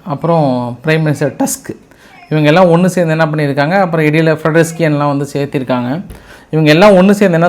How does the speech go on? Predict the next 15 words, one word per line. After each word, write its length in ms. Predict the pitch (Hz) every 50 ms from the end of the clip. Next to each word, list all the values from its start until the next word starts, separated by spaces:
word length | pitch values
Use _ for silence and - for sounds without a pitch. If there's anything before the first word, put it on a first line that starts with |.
| 170 170
சொல்றாங்கன்னா, 400 | 160 147 143 143 139 139 160 190
"இந்த 120 | 190 175
வார் 280 | 151 139 139 160 185 190
நிறுத்தத்தை 440 | 175 170 160 165 160 143 143 139
வந்து 80 | 143 151
நாங்க 240 | 156 147 143 135 131
ஒத்துக்கிறோம், 420 | 131 135 160 143 139 127 127 120 113 - - - - - - - _ - 147
முன்களத்துல 600 | 156 175 196 190 202 190 185 - - 170 160 160
தாக்கல் 400 | 165 143 151 165 165 170 156 147
நிறுத்துறதை 380 | 143 131 - 139 127 123 147
நாங்க 240 | 165 165 151 143 131
ஒத்துக்கிறோம், 520 | 127 127 127 143 135 135 135 131 117 113 -
ஒண்ணும் 200 | 139 147 156 147
பிரச்சனை 380 | 147 139 131 - 147 143 135
இல்ல, 260 | 131 127 127 123 113